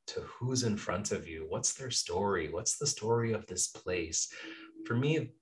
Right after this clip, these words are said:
the way in which I chant the Exultet, no matter how, how much I prepare, being in front of these people in this place at this time really shapes how ultimately I'm going to sing that. So I do spend a lot of time in my preparation thinking about that.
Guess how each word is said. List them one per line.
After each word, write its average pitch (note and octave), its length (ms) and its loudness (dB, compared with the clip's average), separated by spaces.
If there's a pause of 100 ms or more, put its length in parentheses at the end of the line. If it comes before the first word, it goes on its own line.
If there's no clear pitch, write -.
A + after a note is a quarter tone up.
the A#2 100 2
way A#2 220 10
in C#3+ 80 4
which B2 220 2
I F#2+ 80 4
chant G#2 340 2
the G2+ 80 -2
Exultet, F2+ 680 0 (240)
no C3+ 100 4
matter C3 160 10
how, E3 380 2
how - 160 4
much D#3 240 4
I A#2 80 8
prepare, F2+ 800 2 (680)
being B2 260 6
in A2 100 6
front A2+ 300 4
of G#2 160 2
these G#2 400 6
people F2 640 -6
in F#2 180 -8
this G2 200 2
place - 360 -2
at - 120 -2
this - 180 0
time F2 320 -4
really A#2 260 4
shapes - 640 2
how F2 360 4
ultimately F2+ 480 2
I'm E2 120 -4
going E2 160 -6
to D#2+ 60 -8
sing D#2+ 300 0
that. D#2+ 220 -6
So - 120 6
I C#3 60 12
do D#3 100 10
spend D3+ 220 6
a A#2+ 40 8
lot G#2 160 8
of G2+ 60 6
time G2 220 0
in F2+ 80 0
my F2 80 4
preparation E2+ 640 0
thinking - 300 -4
about - 280 -8
that. - 200 -4